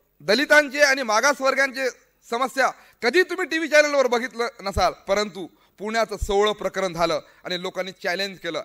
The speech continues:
हॅशटॅग वा-, सुरू केला की याच्यावर डिबेट करायला पाहिजे. विशेष करून अनेक चॅनल जे याच्यापासून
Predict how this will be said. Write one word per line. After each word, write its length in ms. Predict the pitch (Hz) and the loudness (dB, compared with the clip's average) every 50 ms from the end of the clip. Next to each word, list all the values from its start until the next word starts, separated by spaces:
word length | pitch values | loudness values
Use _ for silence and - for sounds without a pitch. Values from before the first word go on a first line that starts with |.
| - - | -10 -10
हॅशटॅग 580 | - 170 202 240 226 - - 247 247 233 202 | -6 -4 -2 -2 -4 -4 -4 -4 -4 -4 -4
वा-, 720 | 220 190 180 - _ _ _ _ _ _ _ _ - 160 | -8 -10 -10 -12 _ _ _ _ _ _ _ _ -12 -12
सुरू 200 | 160 - 180 180 | -10 -10 -10 -8
केला 240 | 156 175 165 156 131 - - - - - | -6 -4 -2 -2 -4 -6 -10 -20 -14 -8
की 80 | 180 175 | -6 -6
याच्यावर 280 | 175 175 - 196 180 | -4 -4 -4 -6 -6
डिबेट 640 | 147 - - 170 147 247 269 175 - - - - - | -6 -8 -10 -4 -2 0 0 0 -2 -8 -20 -20 -10
करायला 320 | - 185 180 180 180 180 170 | -4 0 2 2 2 2 0
पाहिजे. 340 | 165 156 160 160 160 151 139 - - - | -2 -2 -2 -2 -4 -6 -6 -10 -16 -16
विशेष 340 | - 156 160 214 208 190 - | -12 -8 -4 -4 -4 -4 -4
करून 300 | - 185 175 170 170 151 - _ - _ _ | -6 -8 -8 -8 -10 -12 -16 _ -20 _ _
अनेक 360 | - 160 214 269 302 302 302 - | -2 0 0 0 0 -2 -2 0
चॅनल 280 | 214 190 185 180 160 135 - - - _ | 0 0 0 -2 -4 -8 -12 -18 -16 _
जे 120 | 151 175 170 | -6 -4 -2
याच्यापासून 540 | 175 170 170 - - 170 170 147 170 170 | -2 -2 -4 -4 -6 -8 -8 -10 -12 -14